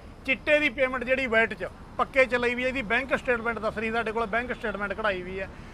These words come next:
ਜਿਹਦਾ ਇੱਕ ਕਰੋੜ ਵੀਹ ਲੱਖ ਰੁਪਏ ਦੀ ਠੱਗੀ ਹੋਈ। ਐਨਡੇਵਰ ਗੱਡੀ ਖੋਈ ਗਈ, ਚੈੱਕ ਬੁੱਕਾਂ ਖੋਈਆਂ ਗਈਆਂ, ਮੋਬਾਈਲ ਖੋਏ ਗਏ। ਸਦਰ ਥਾਣਾ ਖਰੜ ਖੁੰਨੀ ਮਾਜਰੇ ਨੇ ਪਿਛਲੇ ਪੰਜ ਮਹੀਨੇ ਤੋਂ ਅੱਜ ਤੱਕ ਨਾ ਡੀ ਡੀ ਆਰ ਕੱਟੀ ਤੇ ਨਾ ਐਫ ਆਈ ਆਰ ਕੱਟੀ।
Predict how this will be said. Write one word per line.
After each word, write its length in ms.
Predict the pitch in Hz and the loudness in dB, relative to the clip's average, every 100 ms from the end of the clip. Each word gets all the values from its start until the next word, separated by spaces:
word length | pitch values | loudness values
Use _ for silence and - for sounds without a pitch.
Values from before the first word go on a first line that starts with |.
| - 190 | -10 0
ਜਿਹਦਾ 360 | 262 294 262 - - | 6 8 6 0 -6
ਇੱਕ 200 | 294 294 | -2 -2
ਕਰੋੜ 260 | 277 269 262 | 0 2 4
ਵੀਹ 200 | 220 277 | 2 2
ਲੱਖ 200 | 269 254 | 0 0
ਰੁਪਏ 220 | 233 240 | 0 0
ਦੀ 120 | 240 | 0
ਠੱਗੀ 300 | 233 202 226 | -4 -4 0
ਹੋਈ। 260 | 220 240 220 - | 0 0 -4 -6
ਐਨਡੇਵਰ 380 | 214 220 240 247 | 2 4 4 2
ਗੱਡੀ 320 | 208 214 233 | 2 0 2
ਖੋਈ 260 | 220 240 | 2 2
ਗਈ, 140 | 226 214 - - - - | -2 -8 -12 -16 -12 2
ਚੈੱਕ 220 | 254 262 | 4 4
ਬੁੱਕਾਂ 320 | 277 233 269 | 0 4 4
ਖੋਈਆਂ 360 | 220 254 254 254 | 4 -2 0 -2
ਗਈਆਂ, 300 | 240 220 247 | -2 0 0
ਮੋਬਾਈਲ 320 | 233 208 233 | 2 4 4
ਖੋਏ 240 | 226 240 240 | 4 4 4
ਗਏ। 160 | 240 - - - - | 2 0 -12 -14 -2
ਸਦਰ 240 | 240 277 226 | 0 0 -4
ਥਾਣਾ 280 | 226 247 | -2 -2
ਖਰੜ 280 | 240 202 226 175 - - - - | -2 -2 -2 -4 -8 -16 -16 -8
ਖੁੰਨੀ 260 | 233 269 285 | -4 -2 0
ਮਾਜਰੇ 360 | 254 214 233 233 | 2 2 0 0
ਨੇ 220 | 226 190 - - - | -2 -6 -12 -14 -6
ਪਿਛਲੇ 320 | 247 269 285 | 0 0 0
ਪੰਜ 360 | 220 269 269 277 | -2 -2 -2 -4
ਮਹੀਨੇ 280 | 269 254 | -4 -4
ਤੋਂ 140 | 240 247 | -2 -4
ਅੱਜ 100 | 220 | -2
ਤੱਕ 220 | 240 233 | -6 -6
ਨਾ 220 | 214 226 | -4 -4
ਡੀ 260 | 196 175 220 | -4 -4 -2
ਡੀ 140 | 220 | 0
ਆਰ 120 | 233 | 0
ਕੱਟੀ 260 | 226 214 220 | 0 -6 -6
ਤੇ 140 | 208 | -4
ਨਾ 220 | 208 202 196 | 0 2 2
ਐਫ 160 | 185 | -2
ਆਈ 140 | 180 185 | -4 -4
ਆਰ 120 | 180 | -6
ਕੱਟੀ। 300 | 175 170 | -8 -10